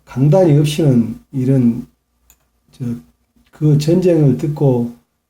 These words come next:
고정정 씨나 이 김-, 김호중 씨나 이 저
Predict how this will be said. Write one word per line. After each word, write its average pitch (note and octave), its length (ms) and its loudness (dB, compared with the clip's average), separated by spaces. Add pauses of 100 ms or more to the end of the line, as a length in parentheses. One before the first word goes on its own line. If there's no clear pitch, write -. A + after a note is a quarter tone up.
(140)
고정정 D#3 640 0
씨나 B2+ 380 -2
이 A#2+ 180 -2
김-, C3 320 -6
김호중 D3+ 420 0
씨나 C#3 180 -2
이 B2+ 240 -2
저 A#2+ 100 -6